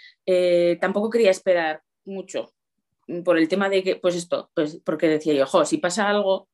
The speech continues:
sea, si tenemos algún problema, cuanto más tiempo lo dejemos, eh, m-, m-, más mayores nos hacemos". Entonces, eh, tampoco quería dejarlo, co-, porque claro, había, yo había,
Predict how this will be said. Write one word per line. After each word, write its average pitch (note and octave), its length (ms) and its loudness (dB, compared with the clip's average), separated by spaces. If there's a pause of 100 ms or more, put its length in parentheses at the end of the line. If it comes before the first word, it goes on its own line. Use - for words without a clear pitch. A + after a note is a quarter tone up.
sea, E3 160 -4
si D3+ 140 -8
tenemos F#3 280 -2
algún F#3+ 240 0
problema, F#3+ 540 0 (160)
cuanto E3+ 260 -2
más E3+ 200 -4
tiempo G3 200 -2
lo G3 80 4
dejemos, G3+ 680 0
eh, C3+ 580 -4
m-, - 200 -6
m-, D3+ 160 -2 (340)
más F#3+ 200 0
mayores E3 320 2
nos C#3+ 160 -6
hacemos". F3 560 -6 (140)
Entonces, D#3+ 640 -2
eh, C#3 420 0
tampoco F3 300 0
quería D3+ 240 2
dejarlo, C3+ 580 -6 (180)
co-, - 220 -2 (200)
porque E3+ 200 0
claro, F3 220 2
había, D3+ 180 4
yo E3 140 2
había, F3 280 2